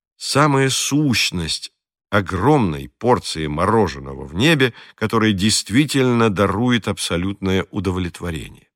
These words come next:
Брахман — это не переживание. Чтобы переживать что-то, вам нужно быть отдельным от этого. Мы используем техники кармы-йоги и джняны-йоги, чтобы прийти в состояние брахмана,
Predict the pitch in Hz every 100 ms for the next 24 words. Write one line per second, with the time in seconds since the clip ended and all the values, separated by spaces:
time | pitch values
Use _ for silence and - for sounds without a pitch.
0 | _ _ _ _ _ _ - 110 110 -
1 | 117 143 139 - 123 - 110 101 110 107
2 | 107 104 98 92 95 76 65 55 - _
3 | _ _ _ - - - 120 110 104 113
4 | 107 95 117 135 123 - - 95 85 82
5 | 107 110 104 104 101 90 110 - - -
6 | _ - 101 87 85 104 110 78 67 73
7 | 76 - - _ _ _ _ _ - -
8 | 143 147 131 - 143 117 120 110 - 131
9 | 110 107 98 104 107 107 107 110 110 135
10 | 107 101 101 90 107 113 110 110 143 139
11 | 117 - 120 117 - 120 110 - 131 -
12 | 110 110 110 113 110 104 104 - 151 135
13 | 131